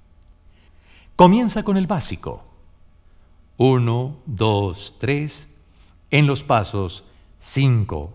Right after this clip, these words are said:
seis, siete, se realiza un giro de ciento ochenta grados hacia la derecha y adelante, quedando en el paso número siete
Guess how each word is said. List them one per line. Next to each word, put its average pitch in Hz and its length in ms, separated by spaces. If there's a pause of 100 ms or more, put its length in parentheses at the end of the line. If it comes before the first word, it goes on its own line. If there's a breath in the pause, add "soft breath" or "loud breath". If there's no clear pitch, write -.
seis, 110 540
siete, 104 680 (300 soft breath)
se 156 180
realiza 180 360
un 156 120
giro 147 300
de 127 240
ciento 190 800
ochenta 143 480
grados 123 640
hacia 165 380
la 151 100
derecha 95 580 (400 loud breath)
y 78 160
adelante, 123 680 (360 loud breath)
quedando 151 520
en 170 80
el 127 120
paso 139 340
número 170 540
siete 87 760